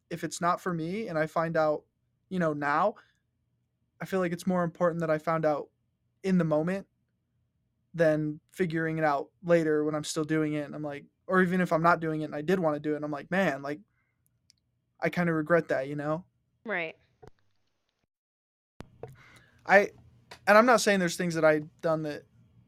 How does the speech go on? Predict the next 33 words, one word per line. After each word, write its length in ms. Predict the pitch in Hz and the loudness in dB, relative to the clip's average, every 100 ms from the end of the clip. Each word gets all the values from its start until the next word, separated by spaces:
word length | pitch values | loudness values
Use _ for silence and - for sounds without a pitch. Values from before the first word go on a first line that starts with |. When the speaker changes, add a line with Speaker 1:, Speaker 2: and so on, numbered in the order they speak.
| _ _ | _ _
Speaker 1:
I 120 | - 165 | -6 -4
don't 320 | 156 160 151 | 2 4 2
regret. 420 | 151 147 143 143 | -4 -4 -6 -4
Like, 140 | 151 | -4
there's, 300 | 156 196 175 | 0 0 0
there's 180 | 175 170 | -6 -6
plenty 260 | - 220 202 | -2 -2 0
of 100 | 175 | -2
things, 460 | 170 156 156 160 - _ _ _ _ _ | -2 -4 -6 -8 -14 _ _ _ _ _
and 100 | 165 | -4
I 40 | 160 | -2
mean, 120 | 165 | 0
that's 260 | 175 175 | 0 -2
just, 300 | - 156 - | -4 -4 -4
that's 240 | 175 180 - | 0 0 -2
just 280 | 156 - - _ _ - | -8 -10 -14 _ _ -8
being 380 | 180 160 151 143 | -6 -4 -6 -8
a 60 | |
person, 460 | 151 175 156 147 135 | -2 0 0 -4 -10
you 80 | 139 | -12
know? 160 | 139 | -10
That's 140 | 143 151 | -10 -10
just 140 | 147 | -8
being 240 | 156 151 147 | -4 -4 -4
human. 560 | - 175 156 143 147 _ _ _ - - | -4 -2 -2 -4 -8 _ _ _ -20 -6
You're 120 | 165 | -2
gonna 160 | 165 156 | 0 0
Speaker 2:
Mm-hmm. 20 | |
Speaker 1:
have 240 | 160 151 | 0 0
things 260 | - 156 147 | 0 -4 -4
that 80 | 147 | -6
you 120 | 147 | -6
regret. 460 | 143 147 147 147 | -6 0 2 2